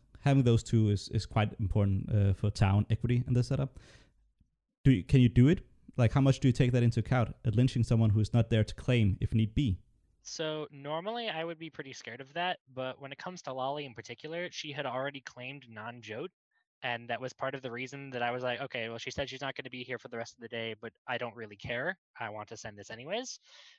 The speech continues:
Speaker 2: The other part of the reason was not only were they, like, relatively a safe pick from a P R perspective, they would have had to have specifically lied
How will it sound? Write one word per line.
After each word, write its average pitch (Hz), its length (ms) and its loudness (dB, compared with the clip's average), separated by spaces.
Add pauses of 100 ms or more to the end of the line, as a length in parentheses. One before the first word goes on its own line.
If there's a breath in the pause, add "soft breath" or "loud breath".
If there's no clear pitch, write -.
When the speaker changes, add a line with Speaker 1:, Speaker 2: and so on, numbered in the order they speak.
(260 loud breath)
Speaker 2:
The 156 160 -4
other 214 140 -4
part 233 180 -4
of 190 60 -20
the 180 80 -8
reason 160 320 -6
was 151 440 -2 (320)
not 156 260 -4
only 165 280 -4
were 147 160 -6
they, 139 380 -2
like, 131 260 -8 (580 soft breath)
relatively 147 1000 -6
a 127 380 -4
safe 135 380 -8
pick 143 200 -10
from 131 160 -14
a 120 100 -8
P - 160 -10
R 123 100 -4
perspective, 180 640 -10
they 131 80 -8
would 131 120 -6
have 127 80 -10
had 135 220 -8
to 127 100 -10
have 117 160 -10 (160)
specifically 185 640 -10
lied 165 640 -2